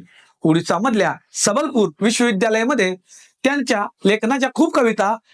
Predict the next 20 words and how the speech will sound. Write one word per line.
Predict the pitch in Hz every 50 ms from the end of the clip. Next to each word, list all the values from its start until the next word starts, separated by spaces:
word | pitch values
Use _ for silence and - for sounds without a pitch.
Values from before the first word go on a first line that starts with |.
| - -
हलधर | - - - - 185 220 240 240 285 302 302
ग्रंथावली | 277 277 247 220 220 247 233 220 214
म्हणून | 208 202 185 208 233 247 _ _ _ _ _ -
पाठ्यपुस्तकामध्ये | 269 285 - 339 320 277 277 - - - 226 208 185 185 220 247 _ _ _ _ _ -
शिकवल्या | - - - 208 180 220 220 220 240 240
देखील | 220 190 190 220 220
जातात. | 175 147 - 139 131 - _ _ _ _ _ _ _ _ - -
हे | 170 185
सगळं | - - 247 220 226 277 320
असताना | 294 - - 233 214 196 160 139 _ _ _ _ - - -
हलधर | 196 220 240 247 311 320 302
नाग | 269 196 - - _ _ _ - - -
एकदम | 196 202 196 196 233 233
सिंपल | 220 - - 175 165 151 - 220 208
लाईफ | 180 175 185 185 - -
जगतात | 151 113 - - 131 - - _ _ _ _ _ _ _ _ _ _ -
आणि | - 160 156 156
साध्या | 147 - 233 247 247 247 247
प्रमाणात | 233 240 214 185 170 170 185 240 247 - -
राहतात. | 170 156 143 - 139